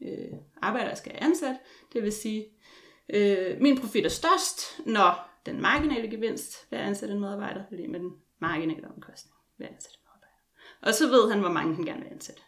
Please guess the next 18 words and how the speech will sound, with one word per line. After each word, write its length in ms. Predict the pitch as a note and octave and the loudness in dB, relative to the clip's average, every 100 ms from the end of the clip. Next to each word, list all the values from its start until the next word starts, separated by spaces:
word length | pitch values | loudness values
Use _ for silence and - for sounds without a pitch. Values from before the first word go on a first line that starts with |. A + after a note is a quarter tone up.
| _ _ - - _ _ - | _ _ -20 -20 _ _ 4
Hvad 120 | B3+ | 4
skal 160 | - | 4
han 80 | F#3+ | -2
så 120 | E3+ D#3 | -2 -2
betale 260 | - - | -4 -4
dem 120 | D#3+ | -4
i 40 | - | -2
løn? 200 | B3 D4+ - - - | -2 -2 -8 -20 -20
<laughs> 880 | - - - - - - - - - | -18 -18 -20 -20 -20 -20 -18 -14 0
Det 120 | C#4 | 0
finder 220 | C#4 G#3+ | 4 2
han 100 | G3+ G#3+ | 4 4
ud 60 | |
af 160 | G3+ F3+ | 6 6
ved 60 | |
at 140 | E3+ - | 4 0
kigge 160 | G3+ | -6
på, 260 | - E3 E3 | -4 -6 -6